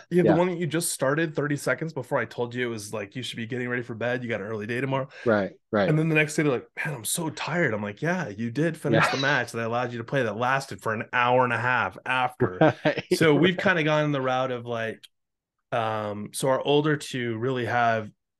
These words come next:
Speaker 1: not so restricted. Like, it's pretty unrestricted as far as game time. Like, w-, you know, we
Speaker 2: Right.
Speaker 1: encourage them to do other things. But, like, our youngest, we're like, "Dude, you gotta set the timer.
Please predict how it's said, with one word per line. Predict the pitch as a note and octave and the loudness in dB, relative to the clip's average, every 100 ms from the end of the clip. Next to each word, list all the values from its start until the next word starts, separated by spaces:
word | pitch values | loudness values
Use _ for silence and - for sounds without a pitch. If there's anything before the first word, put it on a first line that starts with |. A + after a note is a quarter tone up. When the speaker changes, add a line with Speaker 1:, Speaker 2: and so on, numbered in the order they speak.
| C3 | -6
Speaker 1:
not | C3 C#3+ - | -2 -2 -2
so | - C#3 | -4 -2
restricted. | B2+ A#2 - A2 - F#2+ | -2 -4 -4 -6 -6 -8
Like, | G2 | -8
it's | G2+ | -8
pretty | - D3 B2 | -8 -4 -2
unrestricted | G#2+ G#2+ G2+ G#2+ - G2 | -4 -4 -6 -8 -10 -12
as | - | -8
far | G2+ | -6
as | F#2+ F2+ | -6 -8
game | G2+ F2+ F2+ | -10 -8 -8
time. | F#2 E2 | -10 -10
Like, | E2+ D2+ | -10 -12
w-, | G2 F2+ - | -14 -14 -12
you | G#2+ | -8
know, | F#2+ | -4
we | G2 | 0
Speaker 2:
Right. | F#2 | 0
Speaker 1:
encourage | - C#3 C3+ | 0 -2 -2
them | B2+ | -2
to | |
do | A#2+ | -2
other | A2+ G#2+ | -2 -2
things. | A2 G#2+ - - - - | -2 -6 -10 -20 -20 0
But, | |
like, | C#3 | 2
our | B2 | 4
youngest, | A2+ B2 F3+ C3+ A#2 | 4 4 4 2 0
we're | A#2+ | -2
like, | A2 G2+ | -2 -2
"Dude, | C#3 A#2+ | -2 0
you | B2 | -2
gotta | C3+ | -2
set | - | -4
the | - | -8
timer. | - A#2 F2 D#2 | -2 -2 -2 -8